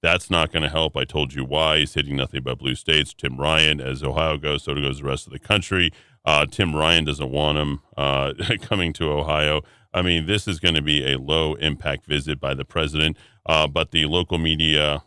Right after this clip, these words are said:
you know, it doesn't matter if it's, uh, seven, thirteen, or four, they're all gonna amplify and play it up because they gotta do their level best to go ahead and help the governor continue her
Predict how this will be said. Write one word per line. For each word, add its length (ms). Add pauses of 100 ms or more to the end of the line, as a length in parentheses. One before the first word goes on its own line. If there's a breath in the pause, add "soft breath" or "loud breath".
you 80
know, 180
it 80
doesn't 300
matter 380
if 160
it's, 260
uh, 160
seven, 500
thirteen, 540
or 80
four, 400
they're 180
all 140
gonna 260
amplify 540
and 140
play 200
it 100
up 200 (380 soft breath)
because 260
they 140
gotta 240
do 240
their 200
level 240
best 360
to 60
go 80
ahead 120
and 140
help 200
the 100
governor 380
continue 540
her 300